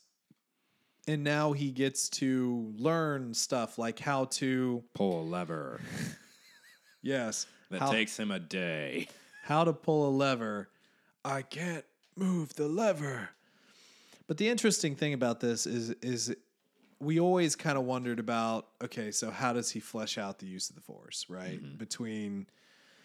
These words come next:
Speaker 1: you know, even going to Dagobah before that, because we kind of get this whole thing on, like, Hoth that he's advanced more.
Speaker 2: Right.
Speaker 1: Um,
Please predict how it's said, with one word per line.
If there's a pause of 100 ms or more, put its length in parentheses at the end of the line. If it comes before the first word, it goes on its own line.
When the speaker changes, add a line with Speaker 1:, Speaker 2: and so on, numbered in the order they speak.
(340)
Speaker 1:
you
know,
even (320)
going (120)
to
Dagobah
before
that,
because
we
kind
of
get
this
whole
thing
on,
like,
Hoth
that
he's
advanced (320)
more. (160)
Speaker 2:
Right. (760)
Speaker 1:
Um,